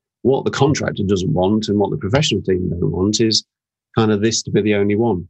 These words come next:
and then they've got to go and find the next project, you know, that sort of thing. So, so if you collectively work together, and this is almost what, whatever the starting point is, whether it's the first time you meet them or whether it's at the,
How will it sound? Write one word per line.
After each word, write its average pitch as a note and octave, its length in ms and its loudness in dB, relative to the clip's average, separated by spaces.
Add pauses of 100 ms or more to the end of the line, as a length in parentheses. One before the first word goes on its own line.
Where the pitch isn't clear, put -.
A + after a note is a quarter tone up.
and G#2 160 0
then G2+ 140 2
they've G2 80 0
got G#2 120 -2
to A2+ 60 -2
go G2 140 0
and G2 100 -2
find G2 240 2
the G2 60 2
next - 240 -2
project, - 420 -6
you G#2 80 -2
know, F#2+ 100 2
that G2 180 -2
sort - 200 -6
of - 200 -20
thing. - 120 -8
So, A2 220 2 (520)
so - 120 0
if D#3 180 0
you D#3 80 0
collectively D3+ 640 0
work A2+ 280 0
together, G2 520 -2
and F2 100 2
this A2 160 0
is A#2+ 120 2
almost G#2 500 0 (1040)
what, A#2+ 440 0
whatever A#2+ 300 0
the A2+ 120 0
starting A2+ 500 0
point - 340 -6
is, G2 140 0
whether G2+ 180 2
it's - 140 -2
the G#2 60 -4
first A#2 300 0
time G#2 200 0
you G2+ 80 0
meet G#2+ 300 0
them G2 180 0
or G2 220 0
whether F#2+ 260 2
it's F#2+ 220 0
at G#2 160 0
the, F#2+ 320 0